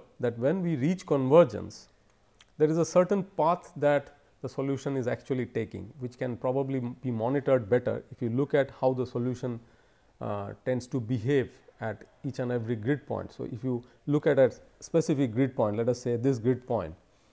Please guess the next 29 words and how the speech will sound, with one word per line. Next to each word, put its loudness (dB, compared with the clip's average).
and -6
then 2
you 2
try 6
to 2
monitor 4
how 0
the 0
solution -2
looks -2
like, -8
then -4
you -2
will 0
see -6
that -2
initially 0
the -8
value 0
of 0
the -4
function -4
may -4
be -6
following -2
a -6
path -4
like -6
this -12